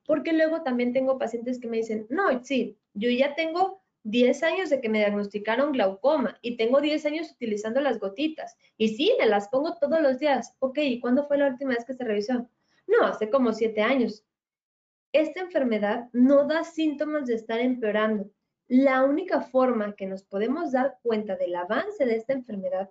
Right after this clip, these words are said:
es con una revisión, una revisión muy metódica, donde tomamos la presión, donde seguimos haciendo los campos visuales, donde seguimos haciendo la tomografía,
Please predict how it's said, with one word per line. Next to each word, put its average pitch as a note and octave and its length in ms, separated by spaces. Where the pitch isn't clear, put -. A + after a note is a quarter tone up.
es C4 220
con D4 180
una C#4+ 220
revisión, A3+ 840
una C4+ 220
revisión B3 580
muy C#4+ 400
metódica, A#3+ 540
donde C4 180
tomamos B3 420
la G#3+ 160
presión, G#3+ 560
donde C#4+ 360
seguimos C4 420
haciendo A#3+ 380
los A#3+ 260
campos A3+ 340
visuales, G#3 540
donde C#4 280
seguimos B3 480
haciendo A#3 220
la A3+ 160
tomografía, G3+ 720